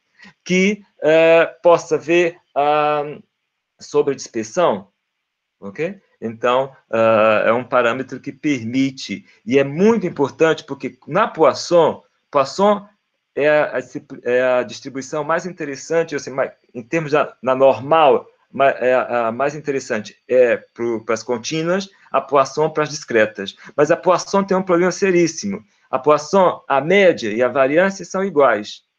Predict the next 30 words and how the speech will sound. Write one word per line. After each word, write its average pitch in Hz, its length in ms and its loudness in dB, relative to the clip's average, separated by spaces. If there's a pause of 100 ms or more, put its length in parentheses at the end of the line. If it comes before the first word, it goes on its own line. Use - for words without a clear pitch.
(420)
E 160 320 -2 (140)
no, 151 240 -2
no, 139 340 -4
no, 135 240 -8
com, 160 200 -2
em 131 260 -8
muitos 202 340 -2
dados, 151 540 0
isso 170 240 -8
não 170 100 0
acontece. 165 720 -2 (220)
Como 156 180 -2
não 202 140 2
acontece, 170 720 2
há 151 140 2
uma 165 400 0
sobredispersão. 151 1000 -6 (200)
Então, 156 260 -2
a 147 60 -2
binomial 147 440 -2
negativa 131 540 -2
pode - 200 0
ser 131 100 -10
uma 127 100 0
boa 123 180 0
alternativa, 117 720 -4 (320)
ah, 110 360 4 (460)
à, 101 580 0
à - 20 -6
Poisson. 113 500 -4